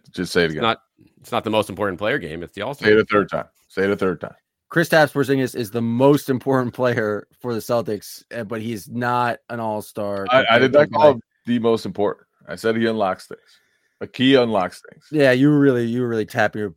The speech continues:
Speaker 3: patting yourself on the back for the key unlocks, uh, little parlance or nomenclature you had there. That was pretty cool.
Speaker 1: Thank you.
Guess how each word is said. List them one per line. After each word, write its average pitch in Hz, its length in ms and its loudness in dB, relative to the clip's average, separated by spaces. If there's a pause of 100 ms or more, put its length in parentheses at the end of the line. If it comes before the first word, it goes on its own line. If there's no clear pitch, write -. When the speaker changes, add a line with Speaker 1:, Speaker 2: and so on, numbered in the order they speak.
Speaker 3:
patting 110 220 -2
yourself 104 280 -6
on 104 120 -6
the 101 80 -8
back 101 240 -4
for 104 80 -12
the 92 80 -12
key 113 260 -8
unlocks, 101 760 -6
uh, 92 500 -10
little 95 340 -12 (180)
parlance 98 560 -6
or 92 200 -10 (320)
nomenclature 101 760 -8
you 101 80 -8
had 92 240 -8
there. 95 160 -8
That 98 80 -6
was 98 140 -10
pretty 90 200 -12
cool. 92 380 -14 (1040)
Speaker 1:
Thank 85 160 -16
you. - 80 -20